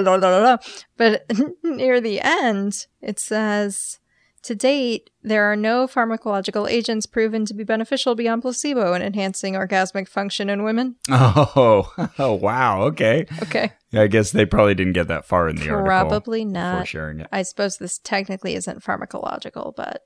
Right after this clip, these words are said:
Speaker 2: That's true. It's just auditory.
Speaker 1: Yeah.
Speaker 2: Well, hey, the main sexual organ is the brain.
Speaker 1: Oh, very deep.
Speaker 2: Thank you.
Speaker 1: Yeah.
Speaker 2: Thank you.
Speaker 1: <laughs> Oh, uh, they also used Wikipedia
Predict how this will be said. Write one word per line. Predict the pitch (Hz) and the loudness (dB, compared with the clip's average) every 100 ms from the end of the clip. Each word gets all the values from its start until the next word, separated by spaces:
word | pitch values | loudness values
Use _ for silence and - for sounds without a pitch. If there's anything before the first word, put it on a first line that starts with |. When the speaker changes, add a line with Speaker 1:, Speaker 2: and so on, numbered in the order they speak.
| _ _ | _ _
Speaker 2:
That's | - - | -4 -2
true. | - 104 | 0 0
It's | 98 | 0
just | - 90 - | -2 -4 -2
auditory. | 85 90 82 82 80 90 - _ | -2 -2 -4 -4 -4 -6 -8 _
Speaker 1:
Yeah. | 220 208 196 _ | -6 -4 -6 _
Speaker 2:
Well, | 110 | -2
hey, | 117 | -2
the | 92 98 98 - | 0 0 0 0
main | 92 98 107 110 | 0 2 2 2
sexual | - 113 - 113 110 | 2 0 0 2 2
organ | 107 120 107 104 101 | 4 2 2 0 -2
is | - 95 | -4 -6
the | - | -4
brain. | 95 113 127 107 _ _ _ _ _ _ _ _ _ - | 0 0 0 -6 _ _ _ _ _ _ _ _ _ -6
Speaker 1:
Oh, | 226 330 480 466 254 | -4 -4 -4 -2 0
very | 240 254 277 | 2 2 0
deep. | 220 262 320 247 - | -4 -6 -6 -8 -10
Speaker 2:
Thank | - 98 90 | -2 -2 0
you. | 87 82 - | -4 -8 -8
Speaker 1:
Yeah. | - 226 302 254 | -8 -6 -6 -8
Speaker 2:
Thank | 175 - - - | -8 -10 -10 -10
you. | 123 - | -6 -4
Speaker 1:
<laughs> | 262 - - _ 254 - - - | -4 -4 -6 _ -6 -6 -10 -2
Oh, | 269 262 226 - - | 6 6 6 2 2
uh, | 214 | 2
they | 208 208 | 4 2
also | 190 - | 2 0
used | 202 196 | -4 -4
Wikipedia | 202 202 208 208 196 | -4 -6 -6 -4 -2